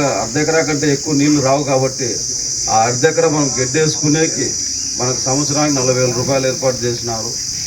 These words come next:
గడ్డి వేసుకొని మనం గడ్డి కోసుకొని మన ఆవులకి ఇబ్బంది కాకుండా, ఈ ఎండలకు ఎక్కువ బయట తిప్పకుండా,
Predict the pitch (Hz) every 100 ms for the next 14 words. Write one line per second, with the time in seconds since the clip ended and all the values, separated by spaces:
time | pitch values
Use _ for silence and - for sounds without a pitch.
0 | - - - 123 - 143 139 - 147 135
1 | 127 113 123 139 131 123 - 117 117 -
2 | - - - - - - 110 - 135 143
3 | 139 - - - - - - - - -
4 | - - - - 123 139 135 127 110 -
5 | - - - - - - 120 120 127 160
6 | 156 135 - 151 - - - - 147 127
7 | - - - 113